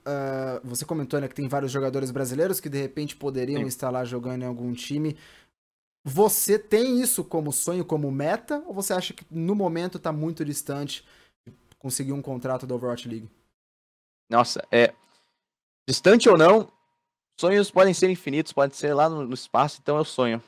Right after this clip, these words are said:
Speaker 2: Eu acho realmente que algum dia, com bastante dedicação e, e com a ajuda do meu time, seja lá qual time for, eu sempre vou apoiar o meu time, porque eu escolho quem, aqueles que trabalham junto comigo.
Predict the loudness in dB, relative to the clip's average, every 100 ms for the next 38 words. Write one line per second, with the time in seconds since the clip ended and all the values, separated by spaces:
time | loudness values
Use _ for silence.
0 | _ _ 4 8 8 6 2 2 2 -4
1 | -2 2 2 0 -2 2 4 4 0 _
2 | _ _ _ -6 0 0 0 -4 -2 -4
3 | 0 0 2 4 4 2 2 2 2 0
4 | -2 -6 -4 0 0 2 2 2 0 -2
5 | 0 0 0 0 4 6 6 0 0 -4
6 | 2 0 0 -2 -2 2 4 4 2 -2
7 | -4 -6 -2 0 0 2 2 2 -4 _
8 | _ _ _ -4 0 0 2 2 0 -4
9 | -6 0 2 6 6 6 0 -10 -10 -4
10 | 0 0 -2